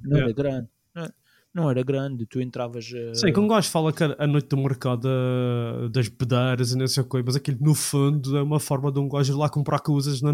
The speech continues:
Speaker 2: à noite. <laughs>
Speaker 1: É, comprar, eh, para o dia seguinte,
Speaker 2: É.
Speaker 1: para preparar tudo.
Speaker 2: Eu ia lá sempre comprar aquelas cebolas pequenininhas para fazer pickles.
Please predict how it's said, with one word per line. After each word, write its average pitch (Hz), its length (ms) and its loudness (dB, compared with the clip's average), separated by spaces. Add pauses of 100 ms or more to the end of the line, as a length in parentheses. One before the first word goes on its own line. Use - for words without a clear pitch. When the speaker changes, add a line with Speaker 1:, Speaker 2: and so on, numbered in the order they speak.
(160)
Speaker 2:
à 147 120 2
noite. 143 560 2
<laughs> 143 1000 -2
Speaker 1:
É, - 160 -6 (400)
comprar, 120 480 0
eh, 120 560 2
para 120 120 4
o 120 100 4
dia 117 160 2
seguinte, 123 440 -2 (120)
Speaker 2:
É. 120 160 -2
Speaker 1:
para 113 160 2
preparar 127 300 0 (100)
tudo. 123 260 -2 (300)
Speaker 2:
Eu 127 160 0
ia 147 120 6
lá 151 140 4
sempre 147 240 0
comprar 143 320 0
aquelas 147 300 2
cebolas 139 340 0
pequenininhas 135 400 -2
para 131 100 -6
fazer 127 220 0
pickles. 127 540 -4